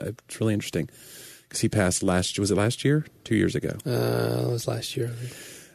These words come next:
Speaker 1: Uh, and so, yeah, I mean, you just think about all the work that he did to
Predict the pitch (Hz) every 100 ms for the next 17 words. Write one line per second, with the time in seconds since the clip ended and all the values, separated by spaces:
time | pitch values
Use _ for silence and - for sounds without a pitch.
0 | _ 120 113 107 - 123 117 107 120 107
1 | 95 151 147 98 98 98 - _ _ -
2 | 123 117 113 131 107 98 82 95 95 95
3 | 92 98 92 101 92 87 -